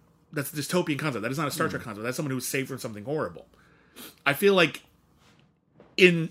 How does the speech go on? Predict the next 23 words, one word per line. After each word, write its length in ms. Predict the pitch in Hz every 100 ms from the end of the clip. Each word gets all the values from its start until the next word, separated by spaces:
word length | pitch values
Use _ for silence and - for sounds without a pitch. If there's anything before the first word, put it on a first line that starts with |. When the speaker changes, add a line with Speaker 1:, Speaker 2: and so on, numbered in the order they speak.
| -
Speaker 1:
if 120 | 156
that 160 | 160 165
show 140 | 196 175
were 100 | 147 135
released 440 | 131 135 143 143 -
today 280 | 127 127 147
with 120 | 127
the 60 |
exact 280 | 120 123 123
same 160 | 139 123
characters, 580 | 127 123 139 175 180 - - - - - -
by 120 | 165
the 100 | 151
time 340 | - 170 185
Tasha 360 | 170 165 160 170
Yar 220 | 147 151
left 280 | 127 135 -
the 80 | 135
show, 320 | - 131 151
we, 220 | 156 139 - - - -
within 300 | 135 156 135
season 360 | 151 135 123
one, 300 | 117 139 175